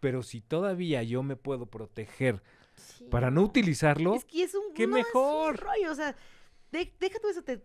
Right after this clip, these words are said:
Speaker 2: cuando te rompes algo, porque sí ha pasado que se rompen costillas, se rompen piernas, se rompen pies, o sea, fracturas expuestas, porque estos rallies sí son más de riesgo.
Speaker 1: Ujú.
Speaker 2: Porque literalmente ahí sí te,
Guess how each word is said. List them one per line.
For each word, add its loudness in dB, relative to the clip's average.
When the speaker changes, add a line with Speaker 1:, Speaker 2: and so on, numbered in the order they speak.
Speaker 2:
cuando -8
te -2
rompes -4
algo, -6
porque -8
sí -8
ha -8
pasado -4
que -10
se -6
rompen -6
costillas, -12
se -10
rompen -10
piernas, -10
se -10
rompen -10
pies, -10
o -16
sea, -10
fracturas -10
expuestas, -14
porque -10
estos -10
rallies -8
sí -18
son -14
más -8
de -12
riesgo. -12
Speaker 1:
Ujú. -2
Speaker 2:
Porque -8
literalmente -12
ahí -8
sí -20
te, -14